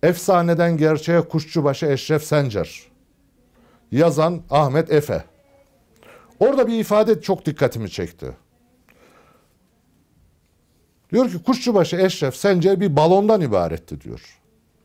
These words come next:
Milli İstihbarat Teşkilatı'nda diyor, bütün birimlerin, başkanlarının,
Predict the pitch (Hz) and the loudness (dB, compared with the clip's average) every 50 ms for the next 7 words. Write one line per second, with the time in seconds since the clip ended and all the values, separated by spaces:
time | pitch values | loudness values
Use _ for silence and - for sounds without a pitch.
0 | _ _ _ _ _ _ _ _ _ 226 _ _ _ _ _ _ _ _ _ _ | _ _ _ _ _ _ _ _ _ _ _ _ _ _ _ _ _ _ _ _
1 | _ _ _ _ _ _ _ - 165 190 208 226 220 202 - - 196 185 147 185 | _ _ _ _ _ _ _ 0 0 2 2 2 2 2 2 0 -4 0 2 2
2 | 180 185 185 180 175 - 175 175 170 - - 175 170 175 175 170 170 175 180 175 | 4 4 4 2 2 0 -2 -2 0 0 -2 0 2 2 2 2 0 -2 -2 0
3 | 180 175 160 135 120 101 90 - - _ _ _ _ _ _ _ _ _ _ _ | 0 0 0 0 -2 -2 -2 -4 -8 _ _ _ _ _ _ _ _ _ _ _
4 | _ _ _ _ _ _ _ _ _ _ _ _ - - - _ _ _ _ _ | _ _ _ _ _ _ _ _ _ _ _ _ -20 -20 -20 _ _ _ _ _
5 | _ _ _ 151 175 175 269 269 247 190 156 131 123 117 139 156 143 156 151 143 | _ _ _ -4 -2 0 0 0 2 0 -2 -4 -2 0 2 4 4 4 2 2
6 | 135 135 135 135 156 196 208 220 214 - _ _ _ _ _ _ _ _ _ _ | 0 0 0 0 -2 -2 -4 -8 -12 -18 _ _ _ _ _ _ _ _ _ _
7 | _ _ _ _ _ _ _ _ _ _ _ _ _ _ _ _ _ _ _ _ | _ _ _ _ _ _ _ _ _ _ _ _ _ _ _ _ _ _ _ _
8 | _ _ _ _ _ 147 156 160 165 - - 170 165 165 165 160 165 156 160 160 | _ _ _ _ _ 0 0 0 -2 -4 0 0 2 2 2 0 2 2 0 0
9 | 165 165 165 165 170 | 0 -2 -4 -6 -10